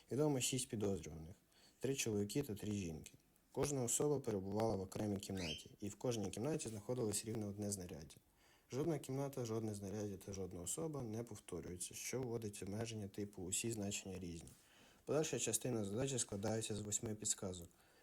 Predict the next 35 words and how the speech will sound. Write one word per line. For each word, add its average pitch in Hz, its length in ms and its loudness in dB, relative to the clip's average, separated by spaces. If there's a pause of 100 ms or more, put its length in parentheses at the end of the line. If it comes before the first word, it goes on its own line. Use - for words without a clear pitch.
кожна 151 280 2
з 110 60 0
яких 113 280 0
обмежує 110 400 0
можливі 98 380 0
комбінації 120 680 0
між 120 140 0
особами, 117 500 2
кімнатами 101 720 -4 (1000)
та 110 140 0
знаряддями. 78 540 -2 (760)
Фінальна 170 380 6
умова 135 280 6
повідомляє, 113 520 2
що 110 160 0
містер 107 340 0
Баді 117 300 2
був 95 160 0
отруєним 107 480 0
газом 104 400 0 (420)
у 101 100 -2
пантрі. 95 380 -2 (480)
Таким 160 260 2
чином, 135 420 4 (100)
особа, 107 460 4
яка 92 200 0
перебувала 98 560 0
в 87 80 -6
кімнаті 95 440 -4
пантрі 95 360 -4
з 98 60 -8
газом, 135 380 0
і 98 60 -2
є 113 120 0
вбивцею. 87 540 -6